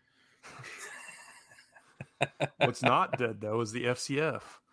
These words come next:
Speaker 2: You thought we were done talking about him. You thought we were done gloating about the Zappers winning and our, our little slice of the pie there. Well, if you want a slice of the pie for another F C F team, go check it out.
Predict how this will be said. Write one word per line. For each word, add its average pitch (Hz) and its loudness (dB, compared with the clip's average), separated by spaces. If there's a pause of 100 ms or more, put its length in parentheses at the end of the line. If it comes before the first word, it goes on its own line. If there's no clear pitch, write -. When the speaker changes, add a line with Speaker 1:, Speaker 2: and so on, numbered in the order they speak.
(340)
Speaker 2:
You 143 -8
thought 165 10
we 160 6
were 160 6
done 156 6
talking 156 2
about 117 0
him. 113 -6
You 120 -4
thought 127 2
we 123 0
were 113 0
done 107 -2
gloating 139 2 (160)
about 104 -6 (100)
the 107 -12
Zappers 123 2
winning 123 0
and 101 -6
our, 104 -4 (400)
our 120 4
little 127 6
slice 127 4
of 117 -4
the 117 0
pie 120 4
there. 123 2
Well, 120 0
if 113 -6
you 151 -6
want 156 0
a 127 -2
slice 143 2
of 143 -2
the 123 0
pie 127 4
for 120 -2
another 123 0
F 113 -4
C 113 -8
F 104 -8
team, 113 -10 (1200)
go 127 -10
check 120 -8
it 139 -4
out. 151 -2